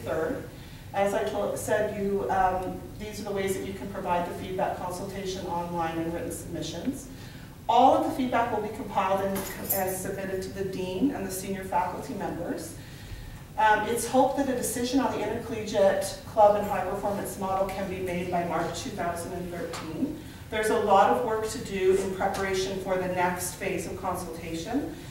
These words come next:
So I'm not holding myself to that or the faculty to that, but that was the intent,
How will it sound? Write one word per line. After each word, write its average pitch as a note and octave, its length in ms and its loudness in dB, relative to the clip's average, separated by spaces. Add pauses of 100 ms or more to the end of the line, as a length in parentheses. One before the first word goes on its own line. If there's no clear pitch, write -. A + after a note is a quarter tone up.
(100)
So F#3 560 6
I'm - 60 -8
not - 160 -2
holding G3+ 360 0
myself G#3 460 -2
to G3+ 100 -8
that F#3 500 2
or F#3+ 220 2
the F3+ 80 0
faculty F3+ 520 0
to A3 100 -10
that, G3+ 240 4
but - 120 0
that F#3 240 6
was F#3 220 -2
the G3 100 -6
intent, F3+ 460 -2